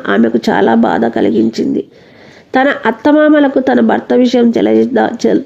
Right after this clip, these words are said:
తెలియజేద్దామని ఆమె ప్రయత్నించింది. "అతడు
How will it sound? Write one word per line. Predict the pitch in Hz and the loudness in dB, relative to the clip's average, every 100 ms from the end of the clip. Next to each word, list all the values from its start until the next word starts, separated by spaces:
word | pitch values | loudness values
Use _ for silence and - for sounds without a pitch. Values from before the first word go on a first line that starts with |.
| - | 0
తెలియజేద్దామని | 226 247 262 262 247 226 240 247 294 - | 2 2 2 2 2 2 2 2 0 0
ఆమె | 220 247 | 0 0
ప్రయత్నించింది. | 233 180 214 220 240 233 - - - _ _ _ _ _ _ _ _ _ _ _ _ _ _ _ _ _ _ _ _ _ _ _ _ _ - | 0 0 -2 0 0 2 -2 -2 -10 _ _ _ _ _ _ _ _ _ _ _ _ _ _ _ _ _ _ _ _ _ _ _ _ _ -6
"అతడు | 233 277 269 | -2 2 2